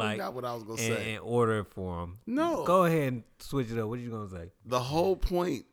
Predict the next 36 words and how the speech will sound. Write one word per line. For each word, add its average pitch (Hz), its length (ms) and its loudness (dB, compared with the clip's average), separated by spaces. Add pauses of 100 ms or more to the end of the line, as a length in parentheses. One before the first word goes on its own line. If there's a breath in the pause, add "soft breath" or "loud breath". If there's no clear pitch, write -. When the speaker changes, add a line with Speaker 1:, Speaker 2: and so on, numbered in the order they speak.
(160)
Speaker 2:
behind 127 640 0
that 104 280 -4
in 120 160 0
the 113 80 -2
movies 117 560 -2
is 101 180 -8
that 101 340 -2 (100)
you 120 220 0
going 131 320 2
out 120 140 4
on 107 120 -2
a 107 60 -4
date 120 300 2
and 107 100 -6
you 113 180 -2
wanna 117 300 -2
impress 113 480 -2
your 101 180 -2
girl 107 380 -2
so 101 280 -4
much 104 380 -4 (480 soft breath)
that 110 300 -2
you 156 240 0
order 160 340 8
something 139 400 2
for 160 360 4
her, 165 180 6
but 127 240 -2
you 165 80 8
don't 139 240 8
know 139 160 8
her 123 160 4
taste. 110 340 2
You 135 140 0
just 123 220 0
saying, 107 420 -2